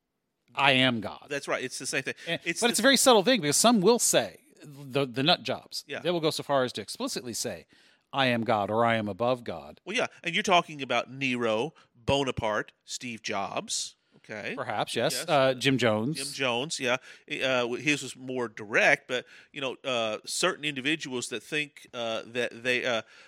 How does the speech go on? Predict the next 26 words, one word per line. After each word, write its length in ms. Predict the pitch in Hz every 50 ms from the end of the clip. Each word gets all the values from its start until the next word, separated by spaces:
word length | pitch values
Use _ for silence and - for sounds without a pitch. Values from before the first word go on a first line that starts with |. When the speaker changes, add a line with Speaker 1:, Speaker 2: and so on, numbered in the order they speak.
| _ -
Speaker 2:
Jurassic 480 | 160 196 220 220 208 196 - - 170 -
Park, 320 | - - 160 160 156 -
Frankenstein, 640 | - - 175 165 165 160 165 147 - - 147 139 143
those 220 | 139 147 143 131
are 60 | 135 -
all 220 | - 160 143 147 143
those 180 | 131 127 123
same 180 | - - 117 110
stories 540 | - - - 165 170 139 110 87 92 113 - -
that 200 | 120 113 - -
Speaker 1:
Yes. 240 | - 135 113 90
Speaker 2:
lay 160 | 139 147 156 143
us 180 | 123 - -
out 320 | - 131 131 127 127 - -
that, 200 | 123 107 104 - - - - - _
you 100 | _ 139
know, 100 | 127 120
we 280 | 123 131 139 151 170 165
who 140 | 135 143 139
try, 840 | - - - - 139 139 143 151 151 147 127 110 101 98 98 101 - _ _ _ _ _ _ _ _ _ _ _
you 160 | - 139 143
know, 80 | 135 127
there 180 | 131 151 156
is 140 | 151 139 -
a 40 | 135
certain 600 | - - - 202 214 - - 147 139 135 131 131